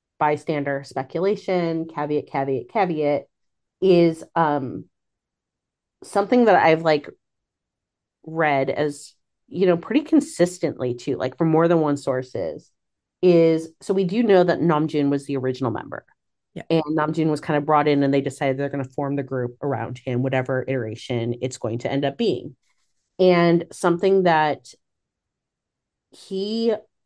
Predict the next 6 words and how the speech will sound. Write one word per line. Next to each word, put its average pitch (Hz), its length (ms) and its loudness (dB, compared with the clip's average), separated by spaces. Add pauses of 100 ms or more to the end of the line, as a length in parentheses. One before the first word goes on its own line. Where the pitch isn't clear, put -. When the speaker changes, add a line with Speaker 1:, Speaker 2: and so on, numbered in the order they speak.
(200)
Speaker 1:
as 165 180 4
an 160 220 0
individual, 147 1040 2 (380)
appeared 160 420 -4
to 147 60 -4
cultivate 208 760 0